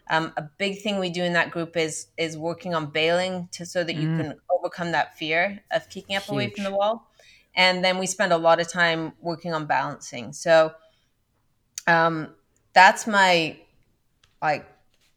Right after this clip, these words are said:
Speaker 1: big Master the Handstand coaching group. Um, I also have a Press the Handstand program, which is for more advanced students. So once you have that freestanding handstand, working towards being able to press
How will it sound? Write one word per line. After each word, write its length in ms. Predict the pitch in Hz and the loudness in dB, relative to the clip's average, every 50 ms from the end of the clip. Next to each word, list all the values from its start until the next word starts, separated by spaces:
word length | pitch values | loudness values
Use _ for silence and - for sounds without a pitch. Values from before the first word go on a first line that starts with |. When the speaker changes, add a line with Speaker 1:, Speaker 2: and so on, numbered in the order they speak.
| _ _ _ | _ _ _
Speaker 1:
big 400 | - 190 180 180 165 156 - - | -2 0 0 0 -2 -4 -10 -8
Master 380 | - 165 165 170 170 - - 170 | -2 2 2 2 2 0 -4 -4
the 60 | 170 165 | -4 -2
Handstand 800 | 165 160 156 151 - 170 160 156 151 151 147 143 - - - _ _ _ - | -2 -2 -2 -2 -2 0 0 0 0 -2 -6 -10 -14 -20 -20 _ _ _ -14
coaching 400 | - - 165 165 165 - 180 175 | -8 -6 -6 -4 -4 -6 -6 -6
group. 360 | 170 180 202 226 220 - - - _ _ _ _ _ _ _ - _ _ _ _ _ _ _ _ - | -4 -4 -4 -4 -6 -8 -16 -20 _ _ _ _ _ _ _ -20 _ _ _ _ _ _ _ _ -4
Um, 340 | - 160 160 160 160 165 - - | 0 2 2 2 0 -2 -2 0
I 120 | - 170 175 | 2 4 6
also 400 | 185 190 190 190 - 196 185 180 | 6 4 2 2 -2 -4 -4 -4
have 680 | 180 170 170 165 165 165 165 165 160 160 165 - - _ _ _ _ _ - | -2 -2 2 4 4 6 6 6 4 2 -2 -14 -20 _ _ _ _ _ -4
a 640 | 165 165 160 160 156 160 160 156 156 151 147 - _ _ _ _ _ _ _ _ - | 0 2 2 2 2 2 0 0 -4 -6 -8 -12 _ _ _ _ _ _ _ _ -6
Press 280 | - 202 196 202 - | 0 2 2 2 0
the 120 | - - 214 | -2 -2 -2
Handstand 420 | 214 208 214 208 - 220 214 208 | 0 0 -2 -2 -2 -2 -2 0
program, 380 | 208 214 208 208 220 220 208 190 | 2 2 2 4 4 4 2 2
which 200 | 175 175 - - | -2 -4 -4 -6
is 140 | 170 165 - | -8 -10 -10
for 160 | - 180 165 | -8 -8 -6
more 240 | 165 165 165 165 165 | -4 -2 0 0 -2
advanced 560 | 156 165 160 160 160 160 - - - - - | 0 0 0 0 0 0 -4 -10 -14 -16 -12
students. 420 | - 185 180 196 247 277 262 - | -10 -8 -6 -4 -4 -6 -6 -8
So 400 | - - 185 165 160 156 151 - - | -6 -2 0 0 0 0 -4 -8 -6
once 280 | - 170 170 165 - - | -4 -4 -4 -4 -6 -8
you 60 | 170 165 | -6 -2
have 300 | 165 165 175 170 165 - | 4 6 6 6 6 4
that 240 | 180 165 - - | 2 2 2 0
freestanding 540 | - 175 170 165 - - 170 165 160 156 156 | -6 -8 -6 -6 -6 -6 -6 -4 -4 -6 -8
handstand, 640 | 170 180 190 202 202 - - 233 226 226 233 226 226 - - - _ _ - | -8 -6 -6 -6 -6 -6 -4 -2 -2 -2 -2 -4 -8 -12 -20 -20 _ _ -6
working 300 | 185 190 185 - 196 180 | -6 -4 -4 -4 -4 -6
towards 380 | 180 190 185 180 175 175 170 170 | -4 -4 -2 0 0 0 0 -2
being 140 | - 165 165 | -6 -4 -2
able 160 | 165 156 147 | -2 -2 -2
to 80 | 147 147 | -4 -8
press 640 | - - - 180 175 170 - - - - - - | -6 0 4 4 4 4 2 -4 -12 -12 -14 -16